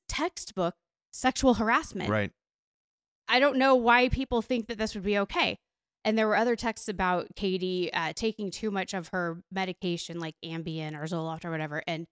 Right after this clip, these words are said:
Speaker 1: drinking, and then missing her flights back and forth to the district. And so I, I'm looking through all this, and it's beginning of October of twenty nineteen. And then Elijah Cummings, who is the chair of oversight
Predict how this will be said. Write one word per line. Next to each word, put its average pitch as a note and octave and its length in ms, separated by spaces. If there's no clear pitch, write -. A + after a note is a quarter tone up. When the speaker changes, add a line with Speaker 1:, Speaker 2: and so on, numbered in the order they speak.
Speaker 1:
drinking, A3 500
and G3+ 160
then G#3 160
missing G#3+ 300
her F3+ 100
flights - 560
back E3+ 280
and - 160
forth E3+ 240
to D#3+ 160
the D3+ 80
district. - 580
And G3 420
so G#3 240
I, F3 360
I'm G#3 180
looking C#4 280
through G3+ 220
all F3+ 160
this, D#3+ 440
and F3 140
it's - 400
beginning G#3 340
of F3+ 120
October F3+ 500
of E3+ 100
twenty E3+ 260
nineteen. D#3+ 560
And F3+ 200
then F3 340
Elijah G3 400
Cummings, G3 560
who F#3+ 140
is E3+ 160
the E3+ 80
chair F#3+ 280
of E3+ 120
oversight F#3+ 680